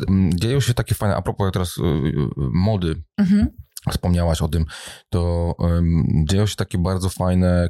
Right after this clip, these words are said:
Speaker 1: crossovery, mam wrażenie.
Speaker 2: Tak.
Speaker 1: E, to, co zrobił, i to też było kilka lat temu właśnie z Alekiem, e, Tak Hoyer bodajże,
Speaker 2: Mhm.
Speaker 1: wypuścili przecież limitowany jakiś zegarek,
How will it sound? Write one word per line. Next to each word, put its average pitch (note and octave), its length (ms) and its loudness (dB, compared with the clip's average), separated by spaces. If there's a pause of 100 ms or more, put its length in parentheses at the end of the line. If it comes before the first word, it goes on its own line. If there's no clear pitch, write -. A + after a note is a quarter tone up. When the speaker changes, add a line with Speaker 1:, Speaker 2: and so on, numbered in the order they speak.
Speaker 1:
crossovery, D#2+ 640 0
mam C#2+ 160 -2
wrażenie. C#2 300 -2
Speaker 2:
Tak. - 300 2 (360)
Speaker 1:
E, D#2 340 0
to, F#2+ 120 -2
co F#2+ 120 0
zrobił, G2 300 0
i F#2+ 40 2
to A#2 120 -2
też A3+ 160 -2
było C3 140 2
kilka F2+ 260 -4
lat E2+ 160 -6
temu A2 220 2
właśnie E2 220 0
z D#2+ 80 0
Alekiem, F2 600 0
e, - 40 -2 (460)
Tak - 200 -6
Hoyer E2 340 -4
bodajże, E2 440 -2
Speaker 2:
Mhm. F#3+ 560 4
Speaker 1:
wypuścili E2+ 500 -2
przecież - 320 -4
limitowany E2 540 0
jakiś D#2+ 260 -2
zegarek, D#2+ 560 -4